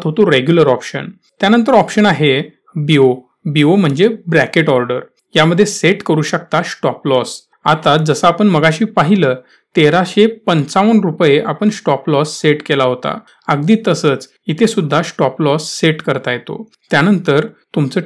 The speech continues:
टार्गेट, या शेअरसाठी तुमचं टार्गेट किती असेल, तेराशे त्रेसष्ट रुपयांचा शेअर तेराशे सत्तर रुपयाला विकला जावा,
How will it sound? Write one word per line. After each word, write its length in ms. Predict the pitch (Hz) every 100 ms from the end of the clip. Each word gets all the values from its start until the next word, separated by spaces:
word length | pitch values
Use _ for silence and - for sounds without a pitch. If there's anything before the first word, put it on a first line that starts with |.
| -
टार्गेट, 460 | 127 127 123 - _ _ 214
या 80 | 226
शेअरसाठी 540 | - 185 208 202 165
तुमचं 320 | 196 185 160 240
टार्गेट 400 | - 160 170 208
किती 220 | - 151 147
असेल, 360 | - - 151 - _ -
तेराशे 400 | 143 156 156 220
त्रेसष्ट 580 | 226 160 147 - -
रुपयांचा 480 | 214 160 160 147 156
शेअर 360 | 143 - 160 143 143 _
तेराशे 400 | 170 151 170 160
सत्तर 440 | 220 - 160 - 254
रुपयाला 360 | 220 175 180
विकला 420 | 208 156 131 175 180
जावा, 320 | 151 127